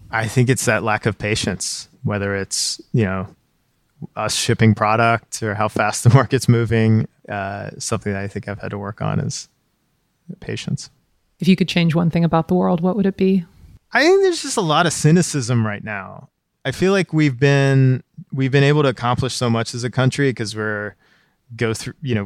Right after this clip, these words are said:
Speaker 1: we, we have incredibly hopeful cultural moments. And I just feel like we're, especially in the climate world, there's just a ton of cynicism that we can't get out of the mess that we're in. I think it's an easy thing to fall back into, but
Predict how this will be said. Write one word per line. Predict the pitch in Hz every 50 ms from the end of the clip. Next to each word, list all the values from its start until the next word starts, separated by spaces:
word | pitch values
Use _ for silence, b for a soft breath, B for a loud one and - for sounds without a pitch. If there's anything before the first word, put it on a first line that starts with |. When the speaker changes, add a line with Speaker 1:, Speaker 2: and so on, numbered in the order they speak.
| 92 -
Speaker 1:
we, | 107 107 104 -
we | 117 113 104
have | - 113 117 120 117 110 - - -
incredibly | 123 110 - - 127 131 131 120 127 120 110
hopeful | 101 120 120 117 - - 120 113 107 107 101
cultural | - - - 123 120 - - 123 117 113
moments. | 110 107 110 117 113 113 113 110 107 104 - -
And | - 101 98 98 95 B B B B B B B B B _
I | 117 120
just | 120 131 120 -
feel | - 170 160
like | 143 123 -
we're, | 135 131 127 123 120
especially | 113 - - 143 147 - - 160
in | 135 127
the | 123 117
climate | - - 127 139 156 160 139 - - _ _ _ _ _
world, | 127 120 123 120 120 117 110
there's | 117 117 113 - -
just | 123 117 - - - -
a | 117
ton | - - - - 117 135
of | 143 143
cynicism | - - 175 190 208 - - 117 101 - 107 98 98 98
that | 95 101 101 98 98 95 - - _ _ -
we | 131 110 110 107 107 107 104 104 104 101 98 - - _
can't | - - 113 107 107 104
get | - 110 104
out | 104 104 107
of | 107 104 95 98
the | 101
mess | 98 98 98 - -
that | - 95 -
we're | 90 95 95
in. | 90 - - - - - - - - - - -
I | 139
think | - 175 170
it's | 175 - - 147
an | 135
easy | 131 147 156 151 - 151 135
thing | - 139 131 120
to | 117
fall | - - 120 113 113 113 110
back | 101 101 107 107 104 101 -
into, | 120 110 - 120 117 113 110 104
but | 101 101 98